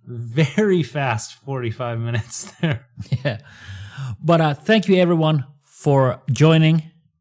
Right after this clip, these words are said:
Speaker 2: this episode. And, uh, on the next episode, I think I wanna talk about, um, the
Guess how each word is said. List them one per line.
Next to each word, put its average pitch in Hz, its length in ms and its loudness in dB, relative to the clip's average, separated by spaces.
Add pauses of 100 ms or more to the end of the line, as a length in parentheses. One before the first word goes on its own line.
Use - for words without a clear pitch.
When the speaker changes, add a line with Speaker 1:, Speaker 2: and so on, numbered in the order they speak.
(400)
Speaker 2:
this 117 200 -4
episode. 170 520 -2 (580)
And, 147 240 0
uh, 156 120 0
on 180 120 0
the 180 80 0
next 233 320 0
episode, 117 580 0 (100)
I 139 140 -2
think 196 580 -2
I 139 120 -4
wanna 135 200 0
talk 123 420 -2
about, 107 500 -2
um, 107 360 -6 (640)
the 113 420 -6